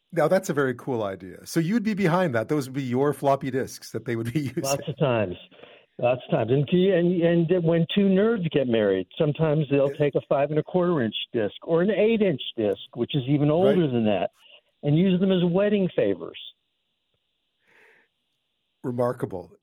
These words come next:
Speaker 1: Nostalgia, you know, you can never beat nostalgia. Um, but Tom, who buys them these days? In twenty twenty-two, who needs a floppy disk?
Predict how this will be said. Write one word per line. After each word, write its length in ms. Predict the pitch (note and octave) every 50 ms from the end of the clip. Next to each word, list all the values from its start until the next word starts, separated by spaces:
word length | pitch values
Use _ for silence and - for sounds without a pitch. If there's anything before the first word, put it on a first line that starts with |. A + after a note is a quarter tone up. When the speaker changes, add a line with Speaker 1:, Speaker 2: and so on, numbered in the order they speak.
| - -
Speaker 1:
Nostalgia, 640 | D#3+ D#3+ E3 - - G3+ F#3+ F#3+ F#3 - C#3+ B2 A#2+
you 80 | B2
know, 80 | B2 C3+
you 140 | C3 C3+ C3
can 140 | C3+ C#3+ C3+
never 260 | C#3+ D#3+ D#3 D#3+ C#3
beat 320 | A#2 F#2+ - B2 C#3+ B2+
nostalgia. 600 | A#2 A2+ A2 - - A#2+ A2+ A2+ A2+ - - G2+
Um, 260 | C3+ D3+ D3+ E3+ F3 _ -
but 140 | - F3+ -
Tom, 320 | - A3 C4+ D4+ D4+ A#3+ -
who 180 | C#4+ C#4 C4+
buys 440 | - E3 E3 G#3+ C#4 C4+ B3 A#3+ -
them 160 | - G3+ F3+ D3
these 260 | D#3 C3+ A#2+ A2 -
days? 240 | C3 A#2+ A#2+ A#2 A#2
In 80 | C3
twenty 240 | - - C4+ C#4 B3+
twenty-two, 580 | C4+ - B3 A3+ G3+ - - B3 A#3+ F#3+ A#2+ G2 _ - - - - - _
who 160 | - - A#3
needs 320 | A3+ G#3 A3 A3 G#3+ F3 -
a 60 | E3
floppy 360 | - - E3+ F3 F3 - F3+
disk? 360 | D#3+ G3 G#3+ - - - -